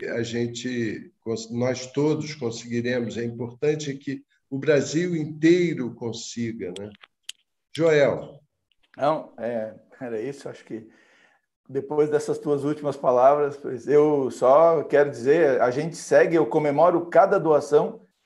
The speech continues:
Speaker 2: que existe no estado de Santa Catarina, mas sempre torço e sempre torci, é, não é segredo pra ninguém, a, quando o Paraná começou a melhorar,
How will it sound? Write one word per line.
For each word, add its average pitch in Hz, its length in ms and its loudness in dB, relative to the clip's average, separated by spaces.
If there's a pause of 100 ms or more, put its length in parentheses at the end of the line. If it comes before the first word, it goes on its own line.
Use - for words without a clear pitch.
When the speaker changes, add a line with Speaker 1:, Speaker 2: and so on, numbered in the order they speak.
(120)
Speaker 2:
que - 80 -12
existe 139 340 -4
no 131 60 -6
estado 127 240 0
de 131 60 -6
Santa 131 160 -2
Catarina, 127 560 -6 (280)
mas 135 260 0
sempre 185 580 0
torço 170 400 -2
e - 40 -16
sempre 147 260 -10
torci, 127 380 -8 (300)
é, 110 340 -8 (380)
não 123 160 -2
é 147 80 4
segredo 151 480 2
pra 156 160 2
ninguém, 139 500 -2
a, 110 460 -2 (480)
quando 135 380 -2
o 127 460 0
Paraná 131 300 4
começou 139 420 -2
a 135 40 2
melhorar, 131 760 2